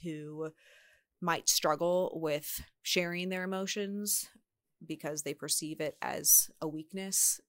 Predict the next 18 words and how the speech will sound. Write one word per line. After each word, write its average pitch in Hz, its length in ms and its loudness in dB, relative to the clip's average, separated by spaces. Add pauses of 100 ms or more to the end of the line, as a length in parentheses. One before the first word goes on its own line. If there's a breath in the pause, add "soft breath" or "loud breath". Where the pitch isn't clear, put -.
(100)
because 165 280 -6
it's - 180 -6
really 254 180 0
not 165 220 -2
a 156 40 -6
weakness 156 560 -4
if - 160 -8
it's 156 140 0
allowing 151 380 -6
you 143 80 -12
to 143 60 -12
process, 151 500 -4
but - 140 -6
you 156 100 -8
can't 170 340 -8
sit - 200 2
in 151 140 -12
it. 101 120 -6